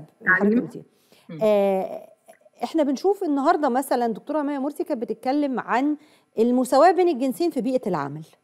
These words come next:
Speaker 1: لأنه، وخصوصًا زي ما حضرتك قلتي في القطاع الخاص، آه، هذه المساواة ال-، ال-، ال-، يعني تحقيقها في حد ذاته قد إيه ممكن يمثل،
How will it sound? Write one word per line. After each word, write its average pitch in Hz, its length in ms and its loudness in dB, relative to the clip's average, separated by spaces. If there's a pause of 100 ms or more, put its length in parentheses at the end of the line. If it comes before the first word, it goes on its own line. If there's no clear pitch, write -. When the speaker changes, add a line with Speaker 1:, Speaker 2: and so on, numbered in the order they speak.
(440)
Speaker 1:
لأنه، 302 600 2 (180)
وخصوصًا 294 600 0
زي 262 160 2
ما 254 80 -2
حضرتك 233 220 -4
قلتي 254 260 -4
في - 60 -12
القطاع 208 380 -2
الخاص، - 360 -8 (420)
آه، - 140 -4
هذه 370 440 6
المساواة 240 680 2
ال-، 190 240 -2 (120)
ال-، 180 320 -4
ال-، 170 400 -6
يعني 175 420 -10 (480)
تحقيقها 220 640 2 (100)
في 208 60 -10
حد 254 260 0
ذاته 240 380 2 (360)
قد 233 160 0
إيه 294 180 4
ممكن 370 440 4
يمثل، 247 720 0